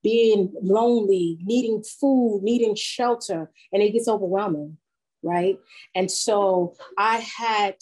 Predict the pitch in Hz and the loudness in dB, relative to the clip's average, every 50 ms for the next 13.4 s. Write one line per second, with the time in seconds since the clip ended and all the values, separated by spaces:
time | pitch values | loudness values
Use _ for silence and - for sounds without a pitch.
0 | - - - - 226 214 208 202 196 185 185 180 175 165 170 _ _ _ _ _ | -14 -14 -10 -6 -2 0 2 2 2 0 -2 -4 -4 -6 -8 _ _ _ _ _
1 | _ _ _ _ _ _ _ _ _ _ - 190 196 208 220 233 247 247 220 190 | _ _ _ _ _ _ _ _ _ _ -2 0 2 2 2 2 0 0 -2 -2
2 | 180 175 185 196 - _ _ _ _ _ _ _ _ _ _ _ _ _ _ - | -4 -6 -8 -10 -12 _ _ _ _ _ _ _ _ _ _ _ _ _ _ -20
3 | - - - 220 202 202 214 202 190 - - - - 196 185 175 175 180 _ _ | -16 -8 -4 -2 0 0 0 0 -2 -6 -8 -4 -2 -2 -2 -2 -4 -8 _ _
4 | 165 214 214 - 170 165 165 - 175 165 165 - - - - - _ _ _ _ | -10 -10 -8 -6 -6 -8 -6 -8 -10 -10 -10 -12 -16 -20 -20 -20 _ _ _ _
5 | _ _ _ _ _ _ _ _ _ _ _ _ _ _ - 185 185 220 247 262 | _ _ _ _ _ _ _ _ _ _ _ _ _ _ -6 -2 0 2 2 2
6 | 170 175 151 - - - - - - - - - - - - - 370 - - - | 2 0 -2 -2 -6 -12 -12 -12 -12 -14 -12 -8 -4 -4 -2 -2 -4 -4 -4 -6
7 | 196 - 185 190 160 151 - _ _ _ _ _ _ _ _ _ _ _ _ _ | -2 0 0 0 -2 -2 -8 _ _ _ _ _ _ _ _ _ _ _ _ _
8 | _ _ _ - - - - 190 202 233 254 269 285 247 240 233 226 220 214 208 | _ _ _ -20 -10 -4 -2 0 2 2 2 2 2 2 2 2 2 2 2 0
9 | 202 196 _ _ _ _ 190 208 220 247 247 233 214 220 - - 220 214 208 202 | -2 -6 _ _ _ _ -10 -6 -4 -4 -4 -4 -4 -6 -8 -8 -8 -6 -4 -4
10 | 190 190 190 190 196 - - 202 220 226 220 214 196 180 165 208 208 202 196 180 | -4 -2 -4 -4 -6 -8 -6 -4 -2 -2 -2 -2 -4 -2 -2 -2 -2 -2 -2 -4
11 | 185 180 185 196 196 190 165 170 170 165 160 - - _ _ - 196 196 190 233 | -4 -4 -4 -2 -2 -4 -4 -4 -6 -6 -8 -12 -18 _ _ -4 -4 -2 0 2
12 | 254 240 247 - 240 214 196 190 180 208 202 180 190 175 190 208 208 190 - - | 0 0 2 0 0 0 0 0 0 0 0 0 0 2 2 2 2 0 -4 -4
13 | - 175 165 160 151 147 - | -4 -4 -2 -4 -4 -6 -10